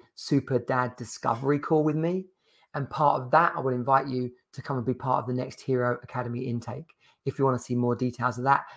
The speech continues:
go to team superdad dot com forward slash hero. Leave your comments below. Let me know how this has resonated with you. What have you taken from this? What are the lows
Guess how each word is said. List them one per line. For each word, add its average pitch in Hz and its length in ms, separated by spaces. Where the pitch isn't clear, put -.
go 131 140
to 117 80
team 123 220
superdad 117 400
dot - 180
com 120 320
forward 120 200
slash 123 240
hero. 123 360
Leave 175 380
your 196 160
comments 147 380
below. 131 320
Let 139 180
me 147 80
know 139 240
how 147 500
this 135 420
has 139 220
resonated 123 680
with 117 140
you. 123 300
What 143 200
have 127 80
you 143 140
taken 127 360
from 123 160
this? 123 200
What 143 180
are 147 60
the 135 120
lows 139 500